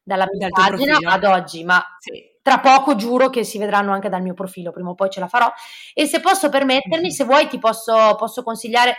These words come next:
Speaker 1: io seguo, devi sapere che sono una cagona, scusami il termine, incredibile, cioè io seguo pochissime persone, perché poi quando lavori col social ti viene un po' la nausea, no, dall'altra parte, quindi da un punto di vista di seguire,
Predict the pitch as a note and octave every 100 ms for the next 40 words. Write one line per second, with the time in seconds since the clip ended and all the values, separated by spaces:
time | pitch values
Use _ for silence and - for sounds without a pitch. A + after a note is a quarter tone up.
0 | - C#4+ C#4 G3 F3+ F#3+ F#3+ G3 F#3 G3
1 | F#3+ B3 F#3+ - F#3 F#3 F3+ - E3+ F3+
2 | F#3 G#3 - G3 G3+ F#3 - D#3 E3 F3
3 | G3+ _ _ _ _ _ - F#3+ F#3 F3+
4 | G#3 G3 F3+ E3+ F#3 F3 F3+ F#3+ F#3 F#3+
5 | F3+ A3+ G#3 G#3 F#3 F#3 F#3 F3+ F3+ A3+
6 | G#3 G3 G3+ G#3 G3+ G3 G3+ G#3+ G#3+ G#3+
7 | G3+ F#3+ F#3+ G#3 G3+ F#3 F#3 F3 F#3 E3+
8 | E3+ F3+ F3 E3+ E3 E3 E3 D#3+ D#3+ E3
9 | D#3+ F#3 G#3+ F#3 - - - - _ G3+
10 | G#3 G#3+ A#3+ B3 B3 B3 A#3+ G3+ G3 -
11 | A#3+ G3+ A3+ G#3+ G#3